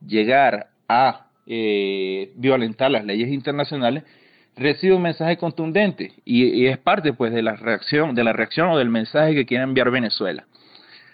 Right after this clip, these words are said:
Hago recuento, por ejemplo, de que, eh, en el año dos mil diecinueve,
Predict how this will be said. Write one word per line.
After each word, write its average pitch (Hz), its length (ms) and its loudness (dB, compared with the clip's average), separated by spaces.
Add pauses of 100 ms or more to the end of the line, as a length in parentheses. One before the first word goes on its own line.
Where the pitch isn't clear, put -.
(340)
Hago 143 240 2
recuento, 151 500 0
por 135 160 0
ejemplo, 127 520 0 (140)
de 123 220 0
que, 123 280 4
eh, 120 600 2 (480)
en 127 160 -4
el 127 120 0
año 139 240 2
dos 175 140 2
mil 165 200 2
diecinueve, 165 600 0